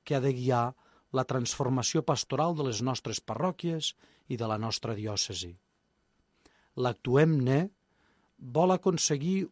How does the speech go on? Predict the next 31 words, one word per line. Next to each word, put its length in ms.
una 240
passa 320
determinant, 720
concretar 560
els 140
canvis 400
a 80
fer 200
i 80
fixar-los 680
en 120
un 160
calendari 640
per 160
tal 260
que 160
tot 220
plegat 540
no 280
quedi 380
en 120
un 140
document 420
fantàstic 800
que 160
tothom 320
cita 380
però 160
que 140
ningú 340
aplica. 400